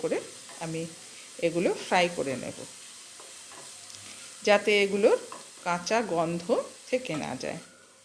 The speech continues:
এগুলো দেখো তেল কিন্তু ছাড়তে শুরু করেছে। পেঁয়াজ ভালো করে ভাজা হয়ে যাওয়ার পর আমি আদা রসুনের পেস্ট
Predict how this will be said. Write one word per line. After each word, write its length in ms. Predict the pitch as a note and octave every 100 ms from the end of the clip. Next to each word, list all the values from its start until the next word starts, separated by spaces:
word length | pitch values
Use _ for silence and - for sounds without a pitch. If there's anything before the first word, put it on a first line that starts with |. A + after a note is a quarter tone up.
| - - - - - - - -
এগুলো 380 | B3 D4 B3+ A#3 - - - -
দেখো 280 | F3 F3 D#4 B4+ - - -
তেল 180 | A3 A3+ A3+
কিন্তু 260 | A#3+ A#3+ F#4 - - -
ছাড়তে 300 | G3+ F#3 A#3 -
শুরু 180 | A#3 G#3 F3+
করেছে। 360 | F3 E3+ - B4+ - - - - - - - _ _ _ _ _ _ _
পেঁয়াজ 340 | C4 C4 G4+ - - -
ভালো 200 | A3+ G#3+ G#3+
করে 160 | F#3+ B4+ - - -
ভাজা 260 | G#3 G#3 G3+
হয়ে 180 | G3 G3+
যাওয়ার 260 | F#3 D#3 D3+ -
পর 160 | D#3+ - - - E3
আমি 160 | E3+ E3 - - G3
আদা 180 | G3+ C4+
রসুনের 560 | C#4 F#3 - F#3+ A3 - - - _ _
পেস্ট 340 | F#3+ F4 -